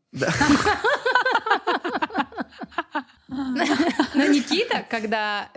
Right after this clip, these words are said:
Speaker 2: переодевается, и он обращает внимание уже, что переодеваются, что я им объясняю, ну, конечно, это не настоящий Дед Мороз.
Speaker 1: Мгм.
Speaker 2: Это, ну, приглашённый актёр. Настоящий Дед Мороз приносит подарки ночью. Этот, ну, тридцать первого декабря. Этот просто, ну, они приходят.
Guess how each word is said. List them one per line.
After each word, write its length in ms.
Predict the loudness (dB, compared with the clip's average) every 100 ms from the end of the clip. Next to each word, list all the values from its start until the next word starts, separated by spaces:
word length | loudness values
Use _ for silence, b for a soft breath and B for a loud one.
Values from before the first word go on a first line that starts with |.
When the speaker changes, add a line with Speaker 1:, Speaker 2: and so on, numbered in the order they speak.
| -4
Speaker 2:
переодевается, 760 | -2 -2 -2 -2 -2 -4 -6
и 180 | -4 -2
он 240 | -2 -4 -6
обращает 560 | -6 -4 -4 -4 -4 -6
внимание 380 | -4 -4 -6
уже, 120 | -8 -10
что 160 | -12
переодеваются, 720 | -8 -6 -6 -4 -4 -6 -14 -20
что 400 | -20 -14 -14 -14 -14
я 200 | -8 -4
им 100 | -4
объясняю, 300 | -6 -8 -8
ну, 60 |
конечно, 260 | -6 -6 -6
это 120 | -4
не 100 | -2
настоящий 520 | -2 -4 -4 -4 -8
Дед 160 | -12 -10
Мороз. 380 | -8 -8 -10 -16 -10
Speaker 1:
Мгм. 360 | -8 -6 -8 _ -10
Speaker 2:
Это, 460 | -6 -4 -6 -8 -16 _
ну, 160 | -10 -8
приглашённый 800 | -6 -4 -2 -2 -2 -4 -4 -6
актёр. 580 | -6 -8 -6 -4 -4 -8 _ _ -8
Настоящий 600 | -4 -2 0 0 0 -4
Дед 160 | -2
Мороз 380 | 0 -2 -2 -6
приносит 360 | -8 -6 -6 -6
подарки 380 | -4 -4 -4 -2
ночью. 400 | -2 -4 -8 -8
Этот, 280 | -6 -8 -12 _ -8
ну, 240 | -4 -4
тридцать 320 | -6 -6 -6 -4
первого 180 | -4 -4
декабря. 300 | -4 -4 -2
Этот 320 | -2 -4 -6
просто, 420 | -4 -4 -4 -6
ну, 200 | -6 -4
они 180 | -4 -4
приходят. 440 | -4 -2 -2 -4